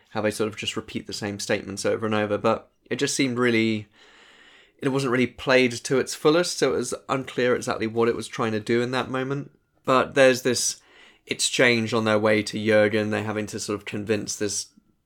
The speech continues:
guard of their identity, and hilariously one of them's a eunuch,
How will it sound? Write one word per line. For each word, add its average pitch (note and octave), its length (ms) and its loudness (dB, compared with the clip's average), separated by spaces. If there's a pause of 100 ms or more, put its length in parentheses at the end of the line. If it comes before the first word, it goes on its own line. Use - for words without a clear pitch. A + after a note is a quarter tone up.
guard G#2 480 2
of G2+ 380 -4
their G#2 220 0
identity, G#2 800 -2
and G#2 300 -6 (640)
hilariously A#2 720 4
one A2 180 2
of G#2+ 80 -2
them's A2 240 -2
a A2 60 0
eunuch, G#2+ 680 -2